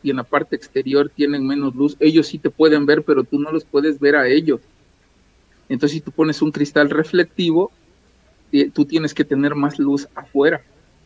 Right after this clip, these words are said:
que adentro. Tienes que poner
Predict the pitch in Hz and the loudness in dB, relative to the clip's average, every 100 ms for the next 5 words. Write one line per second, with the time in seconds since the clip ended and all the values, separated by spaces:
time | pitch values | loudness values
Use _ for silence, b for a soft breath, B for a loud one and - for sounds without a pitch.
0 | _ _ _ _ _ - 117 113 131 151 | _ _ _ _ _ -4 -2 0 0 -2
1 | - - _ _ _ _ _ _ _ - | -6 -16 _ _ _ _ _ _ _ -2
2 | 135 139 - 139 139 143 | -2 -2 -2 0 0 -2